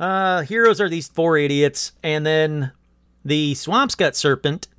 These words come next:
doesn't seem to be even a distant relative of the eighty-one-pound monster he caught last week. So it went from ninety pounds to eighty-one pounds. So the one guy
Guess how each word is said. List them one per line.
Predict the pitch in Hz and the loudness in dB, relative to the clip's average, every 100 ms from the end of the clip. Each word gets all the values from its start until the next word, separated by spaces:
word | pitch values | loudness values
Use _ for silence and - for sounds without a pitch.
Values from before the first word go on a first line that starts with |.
| 123 | -2
doesn't | 185 226 247 | 0 0 -4
seem | - 226 233 | -4 -2 -2
to | |
be | 175 170 - | -2 -4 -4
even | 202 240 180 | -4 -2 -2
a | 139 | -4
distant | 120 233 240 170 127 | -6 -6 -4 -6 -4
relative | 127 117 113 - 156 - | -4 -4 -2 -2 -2 -2
of | 143 | -6
the | 143 - 220 | -6 -8 -8
eighty-one-pound | 254 262 202 180 139 143 139 | -4 -2 -2 -2 -2 -2 -2
monster | 123 127 - 147 | -2 -4 -4 -6
he | 123 202 | -6 -6
caught | - 190 - | -2 -2 -2
last | 147 170 147 | -4 -4 -6
week. | 123 151 - - _ _ _ _ _ - | -8 -8 -8 -16 _ _ _ _ _ -2
So | 160 | 0
it | 147 | 2
went | 185 190 | 0 -2
from | 160 | -2
ninety | 147 160 147 | 0 0 -2
pounds | 147 139 131 | -2 -2 -2
to | 135 | -6
eighty-one | 131 120 113 | -4 -4 -6
pounds. | 110 92 90 | -8 -8 -8
So | |
the | 139 | -6
one | 220 311 | -4 0
guy | 185 143 143 | 2 2 0